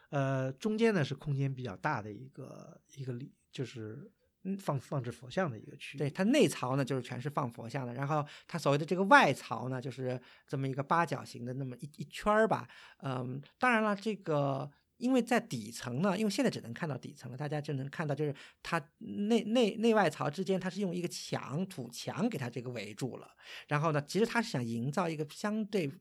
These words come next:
Speaker 2: 光线非常昏暗，然后有一点这种神秘感的一种塔心史的这种意思。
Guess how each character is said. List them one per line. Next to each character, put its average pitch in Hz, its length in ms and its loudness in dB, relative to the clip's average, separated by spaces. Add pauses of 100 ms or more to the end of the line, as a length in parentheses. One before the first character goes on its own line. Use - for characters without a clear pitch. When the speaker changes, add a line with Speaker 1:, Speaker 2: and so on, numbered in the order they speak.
(420)
Speaker 2:
光 208 200 -4
线 196 240 -4
非 - 380 -8
常 147 180 -6
昏 202 380 -4
暗， 170 140 -2
然 143 120 -2
后 160 160 0 (220)
有 139 220 2
一 202 80 0
点 147 160 2
这 170 100 -4
种 143 80 -2
神 139 180 -4
秘 135 240 0
感 117 320 -8
的 113 80 -8
一 - 80 -6
种 151 140 -6
塔 - 220 -12
心 247 240 -2
史 - 320 -6
的 117 80 -16
这 143 100 -6
种 113 200 -8
意 120 180 -10
思。 - 200 -20